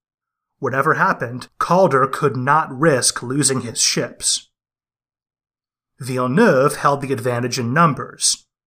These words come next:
twenty ships of the line versus just fifteen. But he didn't want a major engagement either. The journey from the Caribbean had been very hard on the combined fleet. Atlantic crossings were always arduous,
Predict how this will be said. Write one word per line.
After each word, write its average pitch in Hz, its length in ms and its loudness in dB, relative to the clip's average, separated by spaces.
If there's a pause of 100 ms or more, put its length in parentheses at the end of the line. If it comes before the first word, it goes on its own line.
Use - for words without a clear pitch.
(140)
twenty 143 460 -2
ships - 320 -2
of 127 120 -4
the 139 100 -2
line 120 500 -4
versus 127 440 0
just 113 320 -4
fifteen. - 760 -6 (540)
But 147 480 0
he 185 220 -2
didn't 139 280 -2
want 127 220 -2
a 135 40 -2
major 131 340 -4
engagement 120 600 -4
either. - 420 -4 (880)
The 165 80 -4
journey 240 340 4
from - 160 0
the 143 80 0
Caribbean 139 640 0
had 139 220 -8
been 131 180 0
very 160 320 2
hard 139 400 2
on 117 100 -4
the 117 80 -6
combined 117 460 -2
fleet. - 580 -8 (840)
Atlantic 196 440 2
crossings 143 720 0
were 139 120 -2
always 143 380 2
arduous, - 720 0